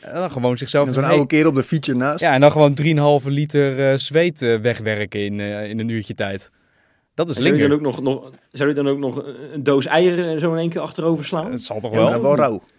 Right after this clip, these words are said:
Speaker 1: En,
Speaker 3: Ja,
Speaker 1: eh, en
Speaker 3: heerlijk,
Speaker 1: springtouwen. Of, eh, touwtjes springen.
Speaker 3: Ja.
Speaker 1: Springtouwen, moet je mij horen. Nou.
Speaker 3: Ja, maar dat, dat, maar dat, maar dat kan die allemaal, Duif.
Speaker 1: Ja,
Speaker 3: Ik ben
Speaker 1: tuurlijk
Speaker 3: ervan
Speaker 1: kan die dat.
Speaker 3: overtuigd.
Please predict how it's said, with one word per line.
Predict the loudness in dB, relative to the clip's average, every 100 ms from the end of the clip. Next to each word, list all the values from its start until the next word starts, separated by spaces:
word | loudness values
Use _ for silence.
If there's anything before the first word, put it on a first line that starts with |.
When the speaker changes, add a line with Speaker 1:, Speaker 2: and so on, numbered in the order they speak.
| _ _ _ _ _
Speaker 1:
En, | -8 -2
Speaker 3:
Ja, |
Speaker 1:
eh, | 0
en | 2
Speaker 3:
heerlijk, | 0 0
Speaker 1:
springtouwen. | 0 0 2 0 -2 -10 _ _ _
Of, | -4
eh, | -2
touwtjes | 0 -2 -4
springen. | -6 -6 -4 -4
Speaker 3:
Ja. |
Speaker 1:
Springtouwen, | -2 0 2 2 2 0
moet | -4
je | -6
mij | -6 -6
horen. | -6 -8 -12 -16 -20 -20 -20 -20 -20 -4
Nou. | -2 0
Speaker 3:
Ja, | 2 2
maar | 2
dat, | 0 -2
dat, | -4 -6 -8 -10 -12
maar | -10
dat, | -10 -12 -8
maar | -8
dat | -4
kan | -2
die | -2
allemaal, | -4 -4 -6
Duif. | -4
Speaker 1:
Ja, | -4
Speaker 3:
Ik | -2
ben |
Speaker 1:
tuurlijk | -2 0 0
Speaker 3:
ervan | -2
Speaker 1:
kan | -2
die | -4
dat. |
Speaker 3:
overtuigd. | -8 -14 -20